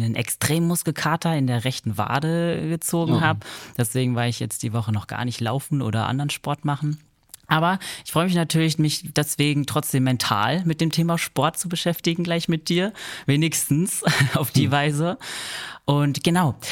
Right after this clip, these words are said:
Speaker 1: du bist ja heute unser Experte für Sport und für unser Hirn. Du hast auch ein Buch dazu geschrieben namens Bewegung macht schlau.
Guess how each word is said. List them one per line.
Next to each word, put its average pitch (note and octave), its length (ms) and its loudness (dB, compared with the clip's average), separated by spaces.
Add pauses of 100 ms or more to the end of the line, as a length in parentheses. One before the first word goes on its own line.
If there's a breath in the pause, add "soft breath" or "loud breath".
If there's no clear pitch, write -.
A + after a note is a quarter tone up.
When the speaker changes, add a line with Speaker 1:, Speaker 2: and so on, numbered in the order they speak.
(160 loud breath)
Speaker 1:
du E3 80 4
bist G#3+ 160 2
ja F3 80 2
heute F#3 200 2
unser E3+ 180 2
Experte D#3+ 500 2
für - 140 0
Sport C3 500 0
und G3 180 0
für - 140 -4
unser B2+ 340 2
Hirn. E3+ 460 0
Du - 80 2
hast B2+ 240 0
auch B2 160 0
ein A2 80 0
Buch A#2+ 280 -4
dazu - 260 -2
geschrieben F#3+ 480 0
namens C#3+ 420 2
Bewegung C3 480 0
macht A#2 240 0
schlau. B2 420 2